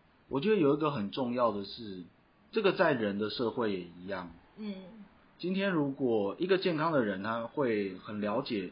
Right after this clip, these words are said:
Speaker 1: 哦，多出去活动、接触大自然是有益身心健康的。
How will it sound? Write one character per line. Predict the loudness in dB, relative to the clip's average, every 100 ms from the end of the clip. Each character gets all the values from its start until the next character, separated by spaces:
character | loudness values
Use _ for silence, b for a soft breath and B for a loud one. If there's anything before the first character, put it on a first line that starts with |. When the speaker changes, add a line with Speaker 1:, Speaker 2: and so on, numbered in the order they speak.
| -12
Speaker 1:
哦， | -16 -18 _
多 | -6 -4
出 | -4 -6 -6
去 | -6 -4 -4 -4 -8 _ _ _ _ _ -2
活 | 0 0
动、 | 2 2 2
接 | -4 -6
触 | -8
大 | -2 0 0
自 | -4 -10
然 | -10 -12
是 | -10 -8
有 | -6 -6
益 | -8
身 | -8 -10 -10
心 | -12 -12
健 | -10 -10
康 | -12 -16
的。 | -16